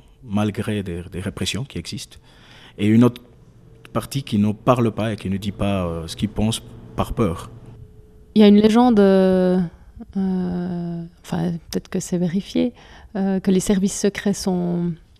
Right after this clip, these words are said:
Speaker 2: extrêmement puissants à Cuba, c'est vrai ?
Speaker 1: Oh oui. <laughs>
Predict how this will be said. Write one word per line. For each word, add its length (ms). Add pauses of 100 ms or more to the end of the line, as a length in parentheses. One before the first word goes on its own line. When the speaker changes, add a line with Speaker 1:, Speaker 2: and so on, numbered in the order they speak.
(180)
Speaker 2:
extrêmement 880
puissants 560
à 80
Cuba, 340 (120)
c'est 160
vrai ? 180 (800)
Speaker 1:
Oh 120
oui. 220 (960)
<laughs> 60